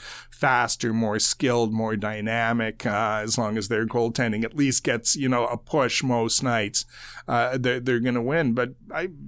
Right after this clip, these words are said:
th-, th-, th-, it's not like you, you're, you, you're expecting the Canucks to do this with smoke and mirrors or to do s-, something that's unrealistic or something that's, like, uh, out, out of their power. I th-, I think it's right there for them if, if they, if they execute.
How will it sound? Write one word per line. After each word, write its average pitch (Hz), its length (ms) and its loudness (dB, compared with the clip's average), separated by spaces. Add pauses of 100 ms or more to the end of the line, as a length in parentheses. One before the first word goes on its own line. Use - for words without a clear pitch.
(180)
th-, 151 180 -4
th-, 160 240 0
th-, 156 160 -2
it's 160 240 -2
not 285 180 4
like 226 220 0
you, 165 160 2
you're, 147 240 2
you, 143 380 -6
you're 147 180 2
expecting 175 480 0
the 123 100 2
Canucks 160 380 0
to 139 100 0
do 127 300 0
this 151 240 0
with 120 100 2
smoke 147 360 2
and 120 100 2
mirrors 151 420 4
or 120 80 -2
to 117 140 0
do 139 160 2
s-, 135 140 0 (280)
something 175 440 2
that's 131 180 0
unrealistic 139 920 2
or 135 80 2
something 156 400 0
that's, 127 240 0
like, 131 260 2
uh, 131 180 2
out, 151 200 4
out 151 200 2
of 139 100 2
their 113 120 0
power. 127 480 0
I 147 80 0
th-, 147 260 -2
I 139 120 2
think 156 240 -2
it's 151 160 -2
right 160 200 0
there 214 220 2
for 165 160 -2
them 127 220 0
if, 131 360 -6
if 123 280 -10
they, 131 300 2
if 139 200 -2
they 147 160 0
execute. 135 640 -2